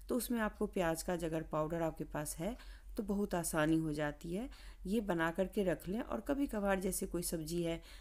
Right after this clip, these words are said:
जिसमें हमें मसाला पीसने का मन नहीं हो रहा है, तो आप इस पाउडर को डाल सकते हैं। तो चलिए, इस प्याज को मैंने क्या किया है कि खूब हाथ से इसको थोड़ा सा मसल दिया है, जिससे इसकी जो परतें हैं ना, वो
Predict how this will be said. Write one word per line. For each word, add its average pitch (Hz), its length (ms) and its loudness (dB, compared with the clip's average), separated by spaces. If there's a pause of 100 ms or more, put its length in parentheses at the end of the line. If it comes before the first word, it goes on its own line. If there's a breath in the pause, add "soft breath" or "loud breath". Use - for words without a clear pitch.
(120)
जिसमें 226 240 -2
हमें 208 180 2
मसाला 170 400 0
पीसने 170 360 0
का 165 140 -2
मन 160 180 2
नहीं 170 320 4
हो 170 140 2
रहा 156 120 0
है, 190 120 -6 (360 loud breath)
तो - 60 2
आप - 280 0
इस 190 120 -2
पाउडर 156 360 2
को 233 160 0
डाल 147 280 0
सकते - 340 -6
हैं। 160 180 -6 (380 loud breath)
तो - 120 -2
चलिए, 277 320 4
इस - 200 0
प्याज 190 360 2
को 220 120 -2
मैंने 175 260 2
क्या 160 240 -2
किया 160 260 -4
है 254 80 -2
कि - 200 -14
खूब 240 280 -4
हाथ 170 360 -2
से 185 180 0
इसको 226 360 -4 (420 loud breath)
थोड़ा 196 220 6
सा 240 280 -2 (340 loud breath)
मसल 226 320 2
दिया 175 200 4
है, 185 100 2
जिससे 190 340 2
इसकी 190 360 -2
जो 190 100 2
परतें 202 420 0
हैं 196 160 2
ना, 240 140 0
वो 196 260 0